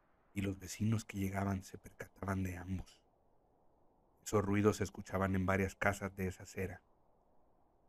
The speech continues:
pero provenían de un lugar incierto. Y ese llanto extraño nos dio mala espina. Ahí fue cuando nos dimos cuenta que esos sonidos tenebrosos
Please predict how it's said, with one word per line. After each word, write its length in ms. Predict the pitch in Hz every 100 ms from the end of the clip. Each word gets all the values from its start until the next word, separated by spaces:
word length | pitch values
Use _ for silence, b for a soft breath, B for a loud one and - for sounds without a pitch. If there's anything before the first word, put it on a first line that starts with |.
| _
pero 160 | - 98
provenían 540 | 95 101 98 101 113
de 80 | 107
un 160 | 104 101
lugar 260 | 98 101
incierto. 640 | 95 87 - 95 82 - - _ _ _ _ _ _ _ _ _ _ _ _ _ -
Y 140 | 104
ese 220 | 101 113
llanto 300 | 107 107 101
extraño 500 | 98 - 107 104 110
nos 120 | 98
dio 120 | 98 98
mala 200 | 98 98
espina. 500 | - 98 92 90 - _ _ _ _ _ _ 233 262 - - - - 427 480 466 453 440 381 - - 453 415 453 453 _ - _
Ahí 160 | 101 101
fue 160 | -
cuando 240 | - 113 107
nos 140 | 98
dimos 260 | 98 101 101
cuenta 440 | - 110 113 101
que 100 | -
esos 200 | 95 101
sonidos 380 | - 95 95 98
tenebrosos 720 | 98 92 92 95 - 95 -